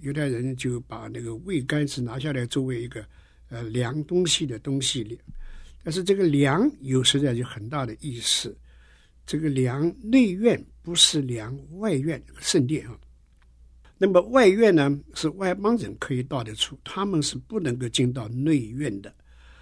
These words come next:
而且是很，非常的严厉啊。呃，如果有外邦人跑到内院去的时候啊，他们会给他们很严格的处理。所以这个量这个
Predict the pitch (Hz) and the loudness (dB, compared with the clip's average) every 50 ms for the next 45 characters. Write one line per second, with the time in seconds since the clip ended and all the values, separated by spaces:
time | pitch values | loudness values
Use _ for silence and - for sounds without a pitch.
0 | - - _ _ - 139 165 185 - - 135 123 135 123 - - 139 - - - | -20 -20 _ _ 2 4 4 4 4 2 0 0 0 -2 -4 -6 -10 -10 -6 -4
1 | 208 214 202 160 - 151 135 127 120 110 104 110 107 120 143 180 233 170 107 95 | -2 -2 0 0 0 0 -2 -2 -4 -6 -6 -6 -4 -4 0 0 0 0 0 -2
2 | - - - - - - - _ _ _ - 135 131 139 160 160 156 151 143 139 | -8 -14 -20 -20 -20 -20 -20 _ _ _ -10 -8 -8 -8 -8 -6 -4 -4 -2 -2
3 | 135 131 160 160 147 131 143 156 147 143 135 127 113 120 123 120 - - - 120 | -4 -4 -4 -4 -2 -2 0 0 2 2 2 0 -2 -4 -6 -8 -10 -14 -12 -10
4 | 131 139 120 127 139 170 180 151 151 156 143 127 123 120 - - 151 135 123 117 | -8 -6 -6 -4 0 4 6 6 6 6 4 2 0 -4 -4 -4 -4 -4 -4 -8
5 | 110 - 117 - - 113 104 - _ - - - - - - - - 165 165 165 | -10 -12 -12 -14 -14 -16 -16 -18 _ -20 -20 -20 -20 -20 -12 -4 0 2 4 4
6 | 151 135 143 131 - 147 139 135 123 123 123 120 - 127 123 120 - - 127 113 | 4 2 0 0 0 -2 -2 -2 -4 -6 -6 -6 -4 -4 -4 -4 -6 -6 -2 0
7 | 113 123 147 151 147 - 165 139 120 110 - - - - - - 170 214 226 151 | 2 2 2 2 4 4 4 4 2 0 -4 -6 -8 -8 -8 -6 0 2 2 2
8 | 95 113 - - - _ - - - - - - - - _ _ _ - - - | 0 -4 -12 -20 -20 _ -20 -20 -20 -20 -20 -20 -20 -20 _ _ _ -20 -20 -20
9 | - - - - - - - - - - - 247 262 240 190 143 - - - - | -20 -20 -20 -20 -20 -20 -20 -12 -6 2 6 6 8 8 6 4 -2 -6 -14 -20
10 | - _ _ - - - 202 185 196 175 175 151 - _ - - - 147 123 120 | -20 _ _ -18 -6 -4 0 2 2 2 2 -2 -8 _ -20 -20 -18 -16 -10 -4
11 | 127 127 131 131 131 147 180 196 - - - - - - - _ _ - 151 139 | -2 -2 0 0 0 -2 -4 -6 -8 -12 -20 -20 -20 -20 -20 _ _ 0 0 0